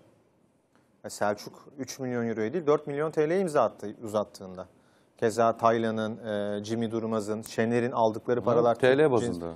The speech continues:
Speaker 1: Te-, Emre Mor da çok iyi fiyata. Altı, yedi yüz bin euro gibi, yedi yüz, yedi yüz elli bin euro. Hani Celta Vigo'da çok daha yüksek kontratları vardı. Burada dengeyi bozan, e,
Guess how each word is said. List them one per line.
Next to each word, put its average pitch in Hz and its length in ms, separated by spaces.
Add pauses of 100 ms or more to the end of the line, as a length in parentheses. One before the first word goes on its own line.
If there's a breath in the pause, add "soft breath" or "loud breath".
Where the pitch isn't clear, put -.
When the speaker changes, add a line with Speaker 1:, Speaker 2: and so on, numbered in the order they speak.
(140)
Speaker 1:
Te-, 127 280
Emre 123 300
Mor 165 220
da 247 60
çok 127 240
iyi 107 120
fiyata. 101 500
Altı, 110 320
yedi 120 220
yüz 120 320
bin 107 160
euro 117 160
gibi, 127 360
yedi 120 180
yüz, 120 120
yedi 127 120
yüz 127 120
elli 139 200
bin 147 100
euro. 110 120
Hani 101 100
Celta 107 320
Vigo'da 123 280 (320 loud breath)
çok 120 240
daha 131 100
yüksek 127 340
kontratları 135 560
vardı. 143 400 (340 loud breath)
Burada 165 300
dengeyi 165 380
bozan, 156 320 (460)
e, 123 420